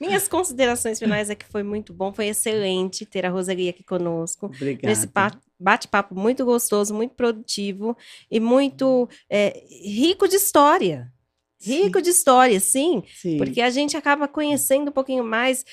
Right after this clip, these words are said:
Speaker 1: do progresso desta sindicatura que a gente tá aí progredindo pra poder melhorar cada vez mais. E foi muito
Speaker 2: Isso,
Speaker 1: bom
Speaker 2: é.
Speaker 1: ter vocês conosco aqui. Foi muito bom também ter a participação do nosso público aqui no chat.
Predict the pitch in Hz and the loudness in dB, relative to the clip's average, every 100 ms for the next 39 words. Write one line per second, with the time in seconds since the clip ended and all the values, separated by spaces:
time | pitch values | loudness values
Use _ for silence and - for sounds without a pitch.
0 | - 202 247 269 247 180 175 202 254 277 | -10 -6 -4 2 2 2 0 2 4 2
1 | - - 165 170 190 240 - 202 214 196 | 0 -4 -4 0 0 0 -4 -8 -6 -8
2 | 214 170 - 180 190 180 185 185 180 - | -8 -12 -8 -6 -6 -6 -6 -6 -8 -4
3 | 180 180 175 - 226 226 214 196 160 160 | -4 -4 -8 -2 0 0 0 0 -4 -6
4 | 214 277 311 294 196 180 190 - 190 190 | -2 -2 -2 -2 -4 -6 -8 -8 -6 -4
5 | 196 180 170 202 220 - 190 220 185 175 | -4 -4 -4 -6 -8 -4 -2 -2 -4 -4
6 | 156 147 139 143 147 160 190 - - - | -6 -6 -8 -8 -8 -6 -6 -8 -12 -12
7 | - 226 247 247 262 247 208 226 - 233 | -10 0 0 2 -2 -2 0 -2 0 0
8 | 226 214 196 - 233 - 214 185 180 185 | 0 -2 0 0 0 -2 -2 0 0 -2
9 | - 151 - - 175 214 - - - _ | -4 -10 -12 -10 -8 -8 -10 -20 -20 _
10 | _ 269 277 277 254 302 302 233 240 254 | _ 8 8 8 4 2 0 2 2 2
11 | 247 196 226 240 240 220 240 233 - - | 0 0 0 0 0 0 -4 -4 -4 -4
12 | 196 - 208 196 196 196 - 208 202 202 | -4 -2 -4 -2 -4 -6 -6 -6 -6 -6
13 | 180 - 180 156 - 160 151 160 165 - | -8 -6 -6 -4 -4 -2 -2 -2 -4 -6